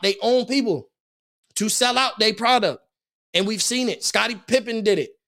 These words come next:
Whether you agree or disagree with what he said, he sold out his own people, the people he went to war with, to sell out his product. He wanted to sell out his book.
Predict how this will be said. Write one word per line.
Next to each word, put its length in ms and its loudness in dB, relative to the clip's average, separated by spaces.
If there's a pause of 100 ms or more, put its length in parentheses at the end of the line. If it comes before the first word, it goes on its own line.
(360)
Whether 200 4
you 120 2
agree 280 2
or 60 0
disagree 420 -4
with 100 -4
what 140 0
he 60 -6
said, 240 0
he 80 -6
sold 420 0
out 180 0
his 160 -2
own 280 4
people, 400 -2 (720)
the 80 -10
people 260 0
he 80 4
went 160 -2
to 80 -4
war 320 4
with, 220 0 (220)
to 100 -2
sell 260 0
out 120 -2
his 120 -2
product. 600 0
He 100 -4
wanted 240 -2
to 80 0
sell 240 0
out 140 0
his 120 -2
book. 320 0